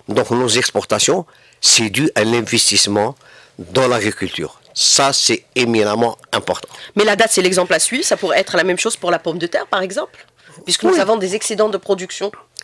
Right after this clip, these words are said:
Speaker 1: Oui,
Speaker 2: Mais,
Speaker 1: mais,
Speaker 2: bien
Speaker 1: mais
Speaker 2: sûr,
Speaker 1: c'est
Speaker 2: avec
Speaker 1: cyclique.
Speaker 2: la, la
Speaker 1: C'est
Speaker 2: possibilité de
Speaker 1: cyclique.
Speaker 2: diversifier les
Speaker 1: C'est
Speaker 2: variétés.
Speaker 1: pourquoi, c'est pourquoi je suis de ceux qui disent, mettons en place, sans toucher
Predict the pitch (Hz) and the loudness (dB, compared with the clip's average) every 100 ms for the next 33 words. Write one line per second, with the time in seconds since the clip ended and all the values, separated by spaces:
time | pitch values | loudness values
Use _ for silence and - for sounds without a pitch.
0 | - - - 156 170 95 196 294 123 127 | -18 -20 0 2 2 2 0 2 2 2
1 | 135 143 160 208 - 202 190 180 170 170 | 2 2 2 2 2 4 4 4 2 2
2 | - 160 - 165 262 151 180 226 220 - | 2 2 2 2 2 2 2 0 0 0
3 | - 233 - 143 196 185 - 156 127 135 | -2 2 4 4 2 2 2 2 2 0
4 | - - - 143 123 92 98 95 87 87 | 0 0 0 0 0 0 0 -2 -4 -2
5 | 131 - 82 90 90 - - - _ _ | -2 -4 -8 -10 -8 -8 -8 -16 _ _
6 | _ _ - - - - - _ _ _ | _ _ -20 -20 -20 -20 -20 _ _ _
7 | - 120 127 101 98 107 - 98 85 - | -2 0 2 0 0 0 2 0 0 -6
8 | - _ _ - - - 151 147 139 135 | -12 _ _ -8 -2 2 2 0 0 2
9 | 123 98 | 2 0